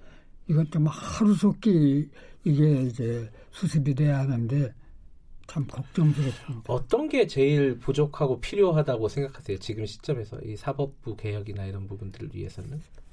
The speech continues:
Speaker 1: 이게 사법부의 독립,
Speaker 2: 예.
Speaker 1: 사법권의 독립 그러지만 사실은 사법부의 업무를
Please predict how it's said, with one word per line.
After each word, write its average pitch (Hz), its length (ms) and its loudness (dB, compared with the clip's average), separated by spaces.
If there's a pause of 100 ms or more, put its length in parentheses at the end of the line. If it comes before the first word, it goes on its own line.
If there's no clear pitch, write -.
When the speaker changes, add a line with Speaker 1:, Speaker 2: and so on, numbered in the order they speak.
(160)
Speaker 1:
이게 127 280 -4 (140)
사법부의 202 1000 2
독립, 160 500 6 (280)
Speaker 2:
예. 117 340 -6
Speaker 1:
사법권의 170 760 2
독립 160 440 4
그러지만 151 640 4 (220)
사실은 160 640 2 (440)
사법부의 180 1160 2
업무를 165 880 6